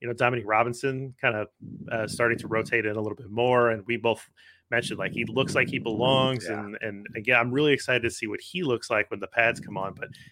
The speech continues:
Speaker 1: anything on the D line that kind of popped out to you at all?
Speaker 2: You know, I, I saw him a little bit, like you mentioned. Um, I saw Justin Jones getting some pressure up the middle a little. I mean, again, no pads on, nothing's supposed to be live, but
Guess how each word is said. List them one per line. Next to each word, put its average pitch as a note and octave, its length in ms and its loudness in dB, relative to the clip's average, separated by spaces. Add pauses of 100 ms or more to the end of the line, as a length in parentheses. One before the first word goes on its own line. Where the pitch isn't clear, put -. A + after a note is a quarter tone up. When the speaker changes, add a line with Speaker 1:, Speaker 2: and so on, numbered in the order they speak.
(120)
Speaker 1:
anything C#3 300 6
on B2+ 80 4
the B2 60 0
D B2 160 2
line A#2 260 4
that A2+ 160 0
kind A2+ 100 4
of A2 80 -2
popped A2+ 220 0
out G#2+ 160 2
to A2+ 80 -2
you G#2+ 60 0
at G#2 40 -4
all? G#2+ 220 -4 (220)
Speaker 2:
You D#3 80 0
know, D3 60 4
I, B2 200 4
I A#2 40 4
saw A2 200 6
him A#2 180 0
a A#2 60 2
little A2+ 180 4
bit, A2+ 120 2
like G#2+ 180 0
you G#2 60 -12
mentioned. G#2+ 440 -4
Um, F2 300 -2
I E2 80 -6
saw F#2 240 -2
Justin G2 400 -2
Jones F#2+ 680 -2
getting F#2+ 200 -8
some F2+ 180 -12
pressure G2 400 0
up F#2 140 -2
the F#2+ 40 -6
middle F#2 160 -2
a F2+ 40 -2
little. G2 160 2
I A2+ 80 6
mean, A2 80 0
again, F#2+ 300 4 (420)
no G#2 160 2
pads A2+ 380 6
on, E2+ 260 0
nothing's G#2 420 0
supposed - 460 -2
to A2 60 -6
be G#2 100 0
live, G2 520 6
but G#2 200 2